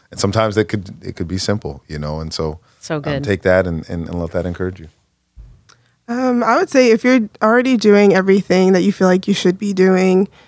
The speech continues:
Speaker 3: um, in terms of, like, following the Lord and all of that, um, I would say find a community that really, like, speaks in your life and
Speaker 2: Mm-hmm.
Speaker 3: pulls things out of you.
Speaker 2: That's good.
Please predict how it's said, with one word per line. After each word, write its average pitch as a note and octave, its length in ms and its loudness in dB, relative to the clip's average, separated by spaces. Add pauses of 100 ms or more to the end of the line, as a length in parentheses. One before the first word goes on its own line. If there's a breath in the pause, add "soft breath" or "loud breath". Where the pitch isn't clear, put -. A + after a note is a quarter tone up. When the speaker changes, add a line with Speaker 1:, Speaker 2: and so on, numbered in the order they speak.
(260 soft breath)
Speaker 3:
um, F#3 460 0
in G#3 140 4
terms F#3+ 260 2
of, F#3 160 0
like, F3+ 300 0
following G3+ 480 4
the G3+ 80 4
Lord G3 340 2
and G3 80 2
all G3+ 220 2
of F#3+ 80 0
that, F#3+ 340 0 (480 soft breath)
um, G3+ 480 0 (640)
I A3 60 2
would C4+ 140 2
say A3+ 320 4
find A3+ 320 0
a D#4 60 0
community G#3 560 4
that G3 180 2
really, G3 360 4
like, F#3+ 280 0
speaks - 420 0
in A3 140 4
your G#3+ 160 6
life G3+ 280 0
and G#3 160 2
Speaker 2:
Mm-hmm. E3+ 100 2
Speaker 3:
pulls G3+ 280 2
things G3+ 300 2
out F#3+ 180 0
of F#3+ 160 0
you. G3 220 2
Speaker 2:
That's G3 160 0
good. C#3+ 260 -8